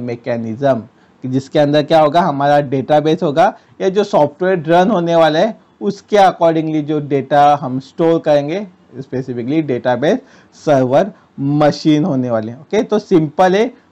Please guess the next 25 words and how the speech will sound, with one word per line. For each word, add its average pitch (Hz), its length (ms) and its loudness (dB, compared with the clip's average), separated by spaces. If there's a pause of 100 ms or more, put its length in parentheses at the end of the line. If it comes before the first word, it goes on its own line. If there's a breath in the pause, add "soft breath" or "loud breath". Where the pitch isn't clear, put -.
(140)
फर्स्ट 160 380 0
क्लाइंट 160 380 -2
टायर 180 500 2
run 143 280 -2
on 135 120 -6 (140)
client 135 360 -4 (180)
machine, 185 440 0 (280 soft breath)
that 143 160 -2
is 147 180 -2
an 139 80 -4 (120)
appli-, 147 360 -4 (380)
uh, 135 240 0 (120)
web 165 160 2
application 185 680 0 (120)
or 135 340 2
a 143 200 0 (280)
web 131 260 -2 (200)
page, 185 260 2 (180)
website। 165 560 0 (300 soft breath)
The 156 120 -4
second 196 520 -2
is 165 160 2
an 165 380 0
web 180 260 0
tier 175 360 2